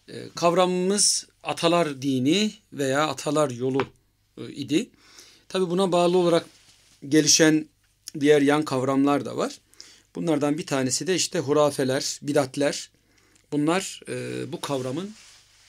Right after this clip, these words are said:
atalar yolu kavramının veyahut da anlayışının beraberinde getirdiği yan kavramlardır. Bunları anlamadan, yani konuyu anlamak mümkün olmaz. O yüzden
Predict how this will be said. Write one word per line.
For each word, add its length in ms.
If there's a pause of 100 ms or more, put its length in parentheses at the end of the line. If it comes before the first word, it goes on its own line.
(600)
atalar 420
yolu 500 (140)
kavramının 680
veyahut 320
da 80
anlayışının 640 (580)
beraberinde 840 (120)
getirdiği 840 (160)
yan 320
kavramlardır. 960 (600)
Bunları 320
anlamadan, 600 (360)
yani 280
konuyu 500
anlamak 420
mümkün 260
olmaz. 500
O 80
yüzden 400